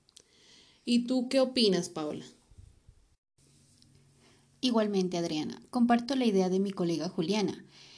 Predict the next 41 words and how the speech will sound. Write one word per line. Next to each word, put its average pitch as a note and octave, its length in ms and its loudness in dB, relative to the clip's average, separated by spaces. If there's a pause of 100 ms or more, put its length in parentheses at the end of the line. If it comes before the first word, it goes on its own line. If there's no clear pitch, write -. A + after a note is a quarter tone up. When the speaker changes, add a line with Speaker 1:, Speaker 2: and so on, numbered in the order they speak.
(280)
Speaker 2:
Esta C#4 260 2
novela A3+ 480 4
nos G3+ 220 0
lleva F#3+ 220 4
a F#3+ 40 4
la F#3+ 140 4
década F#3 340 0
de G3 140 0
los F#3 180 0
noventa, A3+ 600 0
donde G3+ 340 -2
la F#3+ 120 -2
falta F#3+ 420 -2
de A#3+ 80 2
oportunidades A#3+ 1000 -2
es G3 180 -4
evidente, F#3+ 640 2
y F#3+ 120 -2
estamos G#3+ 440 0
hablando G#3 420 -2
de G3+ 140 0
un A#3 140 6
famosísimo G#3+ 680 0
escritor F#3 520 -2
colombiano F#3+ 720 0 (360)
que A3+ 140 2
no G#3 140 2
le A3 80 0
importaba F#3+ 520 2
sus F#3+ 180 -6
preferencias E3+ 600 -4
sexuales F#3 680 -2
y A3+ 80 -2
que A3 160 -2
miraba G3 380 0
la G#3+ 140 -4
vida G3+ 320 -2 (440)
de A#3 120 4
una A3+ 200 4
forma G#3+ 360 -2
melancólica. F#3+ 960 -2